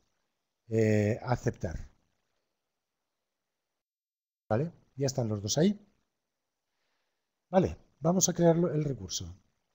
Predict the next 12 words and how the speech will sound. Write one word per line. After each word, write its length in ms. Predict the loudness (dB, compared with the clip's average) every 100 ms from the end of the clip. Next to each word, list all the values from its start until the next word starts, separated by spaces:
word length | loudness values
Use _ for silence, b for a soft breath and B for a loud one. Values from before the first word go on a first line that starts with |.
| _ _ _ _ _ _ _ _ _ -12
Hay 100 | -6
que 140 | -4
crear 200 | -2 0
un 80 | 0
recurso 380 | -2 -2 -4 -4
siempre. 480 | -4 -6 -10 -16 -20 _ _ _ _ _
Crear 300 | -8 0 0
recurso. 520 | 0 -2 -8 -12 -14 -18 _ _ _
Es 140 | -8 -2
de 100 | -2
tipo 400 | -2 -2 -4 -4
asset, 340 | -6 -6 -8